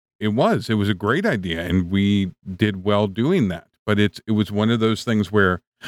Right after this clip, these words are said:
I, I was looking for a different t-, twist on things. So when I look at products, or when Izzy comes out with a jig for MakerBits or something that's,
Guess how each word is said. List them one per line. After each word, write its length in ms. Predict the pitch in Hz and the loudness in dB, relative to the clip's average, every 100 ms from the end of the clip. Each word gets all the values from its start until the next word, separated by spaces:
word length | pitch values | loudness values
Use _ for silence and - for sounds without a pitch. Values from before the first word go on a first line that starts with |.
| - _ | -20 _
I, 200 | 107 104 - | 0 0 0
I 60 | 110 | -4
was 120 | 101 | 0
looking 280 | 110 127 139 | 0 0 -2
for 280 | 117 104 101 | 0 0 0
a 120 | 98 | -2
different 480 | 92 104 104 95 92 - | -2 -2 2 0 0 -8
t-, 100 | - _ | -14 _
twist 360 | - 175 - | -4 -4 -2
on 160 | 104 90 | -2 -2
things. 260 | - 87 - | -2 -6 -8
So 240 | - 127 | -4 0
when 220 | 120 120 123 | 2 2 2
I 120 | 143 | 2
look 220 | 147 135 | 0 -2
at 140 | 110 - | -4 -2
products, 540 | 147 160 107 - - _ - - _ | 0 2 0 -2 -12 _ -18 -18 _
or 160 | 120 113 | -2 2
when 160 | 113 | 2
Izzy 280 | 117 117 117 | 2 0 -2
comes 240 | - 113 | -2 0
out 140 | 107 98 | 0 0
with 140 | 92 | -2
a 40 | 87 | 0
jig 140 | 110 90 | -2 0
for 100 | 92 | -2
MakerBits 540 | 107 147 135 120 - | 0 0 2 0 0
or 60 | 104 | -4
something 380 | - 151 165 127 | -4 -2 0 2
that's, 240 | 104 - | 0 -4